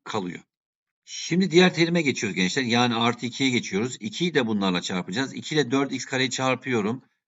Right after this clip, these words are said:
İki ile dört, sekiz x kare yapar. Şimdi bu ikide arkadaşlar x olmadığı için dereceler aynı kalacak. Devam ediyoruz. İki ile de eksi iki x'i çarparsam eksi dört x yapar.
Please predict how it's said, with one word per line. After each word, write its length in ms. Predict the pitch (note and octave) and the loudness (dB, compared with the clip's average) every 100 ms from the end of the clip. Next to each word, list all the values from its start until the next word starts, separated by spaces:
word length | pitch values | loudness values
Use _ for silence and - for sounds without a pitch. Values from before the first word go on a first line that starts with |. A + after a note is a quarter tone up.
| _ _ | _ _
İki 220 | - - | -10 -2
ile 220 | C3 A#2+ | 0 2
dört, 440 | A#2 B2 A#2+ - - | 4 2 2 -8 -8
sekiz 440 | - G#2+ B2+ A2 | -6 -4 -4 -4
x 280 | A2+ A2 - | -4 -4 -8
kare 280 | - A2 A2+ | -4 2 2
yapar. 420 | G2 - G#2 B2+ _ _ _ _ | 2 0 -4 -4 _ _ _ _
Şimdi 220 | - B2 | -12 -8
bu 100 | C3+ | -6
ikide 260 | - C#3+ D3+ | -6 0 0
arkadaşlar 440 | D3 D#3 D3+ D3 | 0 -2 -2 -2
x 180 | C3 - | -4 -4
olmadığı 360 | D3 D3 C#3+ E3 | -4 -2 -2 0
için 280 | F3+ D#3 C#3+ | -2 -2 0
dereceler 340 | C3+ C3 C#3 | 0 2 0
aynı 260 | C3+ B2 F3 | 0 -2 -2
kalacak. 600 | D#3 C#3+ F2+ C#3 - - | -2 -2 -2 -4 -4 0
Devam 280 | C3 C#3 | 2 4
ediyoruz. 500 | B2 F2 F2+ A2 E3 - | 2 2 0 0 -4 -8
İki 240 | - - D#3 | -12 -6 -2
ile 160 | C#3+ | 0
de 60 | B2 | 0
eksi 420 | A#2+ A2+ - D3 | -2 -4 -4 -4
iki 240 | C3 - | -4 -4
x'i 260 | G#2 - F2 | -6 -6 -8
çarparsam 800 | - G2 G#2+ C3 B2+ C#3 C3+ - | -6 -6 -4 -4 -4 -6 -6 -8
eksi 460 | A#2 G2+ - G2 D#2 | -12 -12 -10 -10 -4
dört 320 | G2 G#2 G2 | -2 -2 -6
x 300 | F2+ - - | -12 -14 -14
yapar. 520 | E2+ G#2 A2 B2 B2 | -6 -6 -4 -4 -4